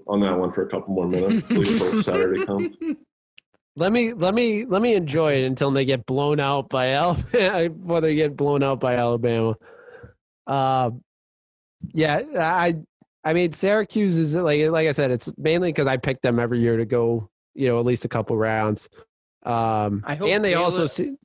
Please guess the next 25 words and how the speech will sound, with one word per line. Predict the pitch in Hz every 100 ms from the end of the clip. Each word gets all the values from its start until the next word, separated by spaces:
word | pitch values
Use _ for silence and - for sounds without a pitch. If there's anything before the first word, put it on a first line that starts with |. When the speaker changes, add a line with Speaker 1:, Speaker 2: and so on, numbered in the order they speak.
| _ _ _
Speaker 3:
Sorry, | - 135 127 123
I | 135
hope, | 147 175 -
I | 123 139
just | 131 139
wanna | 143
say, | 127 135
I | 127 131
hope | 165 143
Baylor | 120 135 143 135
beats | 120 131 -
Hartford | 131 127 135 117
by | 123
a | 120
hundred | 127 117 117 104
for | 117
keeping | - 123 123
my | 120 117
Lowell | 117 117 117 120 -
Riverhawks | 123 117 120 113 -
out | 123 117
of |
the | 117
goddamn | 120 117 120 113 120
tournament. | - 123 117 113